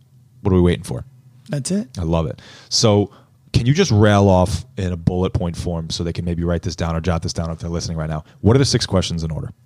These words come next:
Speaker 2: I can, and then they can also go download the P D F. That'll
Speaker 1: Okay.
Speaker 2: be in the show notes. So the P D F
Speaker 1: Cool.
Speaker 2: will download. We'll, we'll describe the six questions in
Speaker 1: P D F
Speaker 2: detail.
Speaker 1: is crisp. Make sure
Speaker 2: Yeah.
Speaker 1: they get that.
Speaker 2: Question number one: uh, is that true? Question number two,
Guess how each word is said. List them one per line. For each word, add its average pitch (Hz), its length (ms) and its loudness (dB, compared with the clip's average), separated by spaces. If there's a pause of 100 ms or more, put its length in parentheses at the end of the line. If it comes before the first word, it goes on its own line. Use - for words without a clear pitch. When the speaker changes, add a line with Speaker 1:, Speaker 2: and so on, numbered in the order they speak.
Speaker 2:
I 180 80 2
can, 180 360 2
and 165 160 0
then 170 80 2
they 170 100 0
can 165 120 -4
also 160 180 -4
go 156 100 -8
download 143 280 -4
the 131 80 -6
P 127 140 2
D 131 120 -8
F. - 220 -14 (220)
That'll 147 160 -2
Speaker 1:
Okay. 139 60 0
Speaker 2:
be 139 40 0
in 135 60 0
the 131 80 -2
show 131 180 -4
notes. 117 240 -4
So 147 60 -4
the 135 80 -2
P 175 140 0
D 156 120 2
F 143 140 -2
Speaker 1:
Cool. 151 100 -4
Speaker 2:
will 143 100 -2
download. 139 360 -8
We'll, 151 200 -8
we'll 143 200 -8
describe 147 420 -6
the 139 80 -2
six - 200 -4
questions 135 400 -2
in 123 60 4
Speaker 1:
P - 60 2
D 85 100 2
F 80 60 2
Speaker 2:
detail. 78 80 0
Speaker 1:
is 78 80 -2
crisp. - 440 -4
Make 80 120 -4
sure - 120 -6
Speaker 2:
Yeah. 80 80 -2
Speaker 1:
they 76 60 -6
get 78 160 -12
that. 73 180 -8
Speaker 2:
Question 165 280 0
number 151 180 -2
one: 160 460 2 (560)
uh, 143 220 -6 (100)
is 165 140 -2
that 139 160 -4
true? 247 300 0 (460)
Question 170 320 2
number 143 220 0
two, 254 400 2